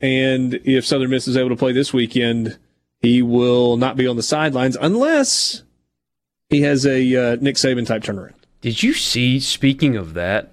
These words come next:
Speaker 2: and hopefully that is the case, it, it, it stinks out loud, uh, that he's having to deal with this in, in, an au-, in basically, like you said, an audition year, but Saturday night, the amount of blue check marks that decided that it was selfish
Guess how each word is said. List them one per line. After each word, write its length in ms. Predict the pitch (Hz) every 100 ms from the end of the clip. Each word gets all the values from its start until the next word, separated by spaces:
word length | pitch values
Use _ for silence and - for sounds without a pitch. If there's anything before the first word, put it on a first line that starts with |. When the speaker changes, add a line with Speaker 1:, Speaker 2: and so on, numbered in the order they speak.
| - -
Speaker 2:
and 160 | 151
hopefully 320 | 175 233 165
that 160 | 127 123
is 160 | 113 95
the 80 |
case, 380 | 110 135 117 104
it, 180 | 127 151
it, 240 | 170 165 165
it 180 | 185 -
stinks 480 | - - 143 113 127
out 240 | 110 85
loud, 560 | 98 101 87 80 - 117
uh, 160 | 110
that 200 | 113 113
he's 160 | 113 104
having 240 | 113 104
to 40 | 95
deal 220 | 107 110
with 180 | 104 98
this 300 | 101 - 117
in, 320 | 101 95 -
in, 100 | 117
an 60 | 113
au-, 140 | 127
in 240 | 135 117
basically, 440 | 101 156 - - 120
like 200 | 120 131
you 80 | 131
said, 180 | 131
an 100 | 110
audition 460 | 104 95 123 - 104
year, 180 | 98 98
but 220 | 90 107 - - - _ _
Saturday 500 | - 170 175 202 170
night, 420 | 123 110 127 135 _ _ _ _ _ -
the 140 | 139 147
amount 280 | 143 180
of 140 | 156 98
blue 200 | 117 135
check 360 | - 135 127
marks 400 | 147 147 147 -
that 300 | - 123 120
decided 560 | 120 - 139 127 131 113
that 160 | 120 113
it 140 | 107
was 340 | 110 101 - -
selfish 800 | - 151 147 - 160 - -